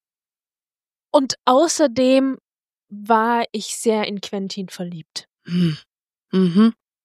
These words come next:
Speaker 2: U, V. Vielleicht war er auch in mich verliebt.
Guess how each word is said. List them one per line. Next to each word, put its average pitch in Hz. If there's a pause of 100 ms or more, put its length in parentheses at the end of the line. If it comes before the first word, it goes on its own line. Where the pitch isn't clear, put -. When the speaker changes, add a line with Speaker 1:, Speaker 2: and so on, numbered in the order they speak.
(260)
Speaker 2:
U, 190 (160)
V. 160 (1000)
Vielleicht 220 (560)
war 214
er 208
auch 190
in 180
mich -
verliebt. -